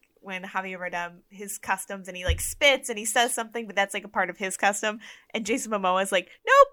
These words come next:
"It's okay, don't kill him. Like, this is, this is what we're supposed to do."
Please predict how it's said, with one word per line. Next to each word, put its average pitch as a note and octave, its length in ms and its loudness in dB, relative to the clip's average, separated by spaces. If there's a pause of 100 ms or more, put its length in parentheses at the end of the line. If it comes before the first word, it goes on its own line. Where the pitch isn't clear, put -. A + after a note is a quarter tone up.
"It's G#4+ 200 0
okay, B4 320 4
don't A#4 240 0
kill G#4+ 220 -4
him. G#4 220 2
Like, G4 240 -4
this F#4+ 200 0
is, F#4+ 160 -4 (160)
this F4 180 -4
is F#4 120 -6
what F4+ 160 -2
we're E4+ 100 -4
supposed F#4+ 400 -2
to E4+ 60 -4
do." D#4+ 420 -2